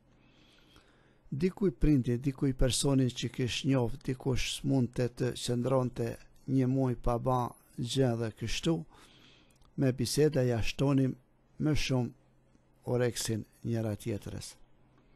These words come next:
Njëra thoshe që ta punësonim këtë shoferin ton,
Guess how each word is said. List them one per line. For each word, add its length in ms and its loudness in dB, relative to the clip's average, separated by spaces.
Njëra 320 4
thoshe 420 2
që 200 -2
ta 180 -2
punësonim 680 2
këtë 260 -4
shoferin 540 -2
ton, 340 -2